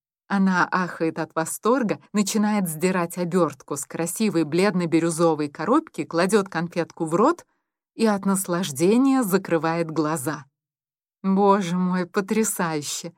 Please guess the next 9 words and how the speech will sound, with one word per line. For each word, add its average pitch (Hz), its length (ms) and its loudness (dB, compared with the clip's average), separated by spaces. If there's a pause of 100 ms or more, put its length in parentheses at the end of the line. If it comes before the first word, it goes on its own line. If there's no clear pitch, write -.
(200)
Только 196 300 0
боюсь, 180 460 2
после 170 400 -2
этих 160 260 -8
конфет 185 540 0
и 165 260 -2
завтрашнего 165 840 -4
шикарного 170 580 0
ланча 220 520 2